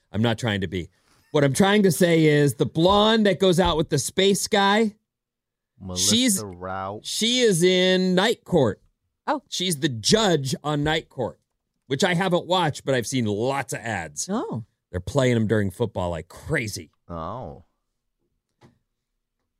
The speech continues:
Speaker 3: Well, if you can't get enough of The Big Bang Theory, yeah, good news. They've got more
Speaker 1: Great.
Speaker 3: for you.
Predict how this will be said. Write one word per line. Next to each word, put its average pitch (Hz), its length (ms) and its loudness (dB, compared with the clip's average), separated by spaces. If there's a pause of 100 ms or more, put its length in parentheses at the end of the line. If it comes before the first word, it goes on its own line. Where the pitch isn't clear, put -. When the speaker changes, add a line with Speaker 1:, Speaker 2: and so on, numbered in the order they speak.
(140)
Speaker 3:
Well, 269 320 2 (100)
if 254 120 -8
you 247 60 -6
can't 233 240 -2
get 190 100 2
enough 156 460 0 (380)
of 139 340 0
The 139 80 -6
Big 131 200 0
Bang 117 240 -2
Theory, 113 380 -2 (140)
yeah, 214 340 -8 (180)
good 202 200 -8
news. 160 520 -6 (600)
They've 160 160 -16
got 147 180 -8
more 160 140 -2
Speaker 1:
Great. 143 200 -2
Speaker 3:
for 113 200 -6
you. 107 240 -6